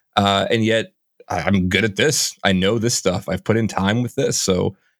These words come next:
yeah, that, that's what I've been doing forever. And now I'm into more of, like, the, the management end of things, uh, still technical, helping clients, like,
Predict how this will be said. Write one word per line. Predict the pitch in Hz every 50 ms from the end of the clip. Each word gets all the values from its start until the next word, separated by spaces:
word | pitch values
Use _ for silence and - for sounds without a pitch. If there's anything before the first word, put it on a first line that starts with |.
| _ -
yeah, | 110 131 143
that, | 104 98 95 95
that's | - 101 95 -
what | 107 98
I've | 101 98
been | 95 101 98 92
doing | 98 101 104 104 98 98 98 95 92 - _ -
forever. | - - 95 107 113 104 92 92
And | 92 92
now | 92 92 95 95 95 95
I'm | 95 95
into | 95 92 - 92
more | 92 92 92 92
of, | 95 87
like, | 95 95 92 95
the, | - 95 92 92 92 92 95 - _ _ _ _ _ -
the | 101
management | 98 98 95 98 98 98 95 101 101 98 98
end | 101 101 98 95
of | 95 95
things, | - 104 101 98 101 98 95 95 - - - -
uh, | 101 98 95 95 95
still | - - - 131
technical, | - - 110 104 - 110 95 104 110 110 110 107 - _ _ _ _ _ _ _ _ _ -
helping | 107 95 101 104 101
clients, | - - 110 98 95 95 95 95 95 92 - 95
like, | 90 92 92 92 -